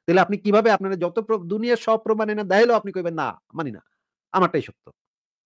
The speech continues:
তাহলে এরকমের অন্ধবিশ্বাসী মানুষকে তো কোনো কিছু দেখায় কোনো লাভ নাই, কোনো প্রমাণাদি দেখায় কোনো লাভ নাই। আপনার যেটা করতে হবে যে আপনার আগে সেই পজিশনে আসতে হবে যে আপনি যদি প্রমাণ পান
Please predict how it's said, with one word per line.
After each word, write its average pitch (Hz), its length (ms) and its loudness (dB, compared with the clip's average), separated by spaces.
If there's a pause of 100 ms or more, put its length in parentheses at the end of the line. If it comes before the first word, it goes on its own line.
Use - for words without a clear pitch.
(400)
তাহলে 156 340 2
এরকমের 151 380 -4
অন্ধবিশ্বাসী 170 560 -6
মানুষকে 160 380 -6
তো 170 120 -8
কোনো 165 200 -8
কিছু 156 200 -12
দেখায় 143 300 -6
কোনো 151 160 -8
লাভ 156 220 -2
নাই, 120 260 -8
কোনো 143 180 -8
প্রমাণাদি 147 420 -8
দেখায় 139 260 -6
কোনো 143 160 -8
লাভ 165 200 2
নাই। 120 140 -6 (1200)
আপনার 208 380 4
যেটা 196 180 0
করতে 147 240 -4
হবে 123 240 -2 (640)
যে 151 220 4
আপনার 180 360 0
আগে 185 160 0
সেই 175 180 -2
পজিশনে 202 400 -2
আসতে 185 260 0
হবে 151 180 2
যে 131 120 -2
আপনি 202 360 -4
যদি 220 180 0
প্রমাণ 185 380 2 (100)
পান 180 320 6